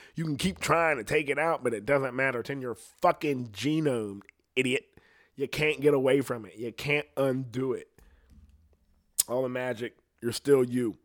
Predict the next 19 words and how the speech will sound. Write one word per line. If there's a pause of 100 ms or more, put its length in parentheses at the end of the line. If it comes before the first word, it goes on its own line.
(160)
Calling
you
Tom. (360)
You
change
your
name. (1080)
Oof,
God, (220)
that
was
a
per-, (560)
saying
things
is
so
much
fun.